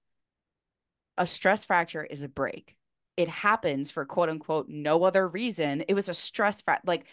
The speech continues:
that's how much stress was on my body that my, the bones in my feet were breaking.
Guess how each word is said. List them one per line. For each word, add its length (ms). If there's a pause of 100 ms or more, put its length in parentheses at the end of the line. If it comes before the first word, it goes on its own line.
(200)
that's 320
how 220
much 360 (460)
stress 880 (520)
was 300
on 260
my 120
body 320
that 160
my, 340 (120)
the 100
bones 500
in 80
my 140
feet 240
were 120
breaking. 420